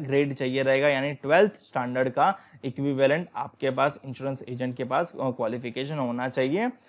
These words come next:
और दूसरे, अगर फ़ाइव थाउजेंड से लेस होगा तो टेंथ स्टैंडर्ड का चल जाएगा। ठीक है, समझ में आई बात? चलिए बढ़ते हैं आगे के सवाल की ओर। Who accept the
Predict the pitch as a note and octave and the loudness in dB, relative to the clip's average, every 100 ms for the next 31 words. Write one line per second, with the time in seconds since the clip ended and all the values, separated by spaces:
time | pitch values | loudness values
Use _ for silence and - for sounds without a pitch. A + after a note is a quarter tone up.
0 | _ - E3+ G3 D3 C#3 E3 D3+ - B2+ | _ 4 4 6 2 0 2 2 0 0
1 | D3 C#3+ C3+ C3+ C#3 C#3 D3+ D3 D3 B2+ | 2 4 4 4 4 2 0 -2 -2 0
2 | C#3 C3 B2 D3 G#3 D#3+ C3+ - A2 G2 | -2 -4 -4 -4 -2 -2 -2 -6 -14 -18
3 | G2+ A#2+ - - - - - - _ _ | -18 -18 -20 -20 -20 -20 -20 -20 _ _
4 | _ _ C3+ E3+ B3+ - _ _ _ B2 | _ _ -2 2 2 -2 _ _ _ -2
5 | B2+ C3 C#3+ D#3+ G3 B3 - _ _ - | 0 2 4 6 6 6 0 _ _ -2
6 | A#2+ G#2 A2 A#2+ B2 E3+ D#3 D3+ F3+ G#3 | -2 -2 -4 -2 0 2 2 2 0 -4
7 | _ F3+ E3 D#3+ E3 E3 F3+ F#3+ A3 - | _ -6 0 4 4 4 2 2 2 -2
8 | _ _ - G#3 B3+ - D#3 D3 - - | _ _ 4 4 4 0 -2 -2 -4 0
9 | A3 G3+ - E3 | 0 0 -2 -2